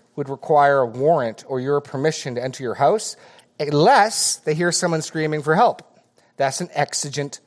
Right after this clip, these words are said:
circumstance. And in that circumstance, they don't need the warrant. They can just come in your house. They can bust down the door if they need to. Um, and so extreme situations are the exception. So in Titus,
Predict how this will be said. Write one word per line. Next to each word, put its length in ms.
circumstance. 800
And 120
in 100
that 220
circumstance, 500
they 140
don't 300
need 260
the 100
warrant. 280
They 100
can 140
just 160
come 200
in 80
your 100
house. 140
They 80
can 100
bust 260
down 160
the 80
door 440
if 60
they 100
need 260
to. 220
Um, 400
and 180
so 140
extreme 840
situations 1160
are 460
the 120
exception. 600
So 140
in 80
Titus, 760